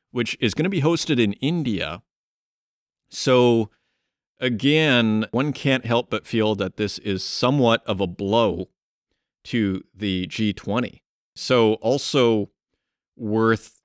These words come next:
mentioning, and just looking at the oil price, to put a number here for you on the oil price, I mean, it was up at eighty-nine dollars earlier today, Brent crude. So it keeps on moving higher.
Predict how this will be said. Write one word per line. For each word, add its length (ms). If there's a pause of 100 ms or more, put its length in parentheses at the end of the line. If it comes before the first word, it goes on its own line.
(140)
mentioning, 800
and 580
just 320
looking 380
at 140
the 140
oil 320
price, 460
to 80
put 160
a 80
number 400
here 460 (220)
for 260
you 360
on 400 (140)
the 300
oil 200
price, 360 (340)
I 80
mean, 140
it 100
was 260
up 260 (120)
at 320 (140)
eighty-nine 580
dollars 680
earlier 380
today, 560 (460)
Brent 320
crude. 560 (560)
So 720 (200)
it 120
keeps 320
on 220
moving 320
higher. 500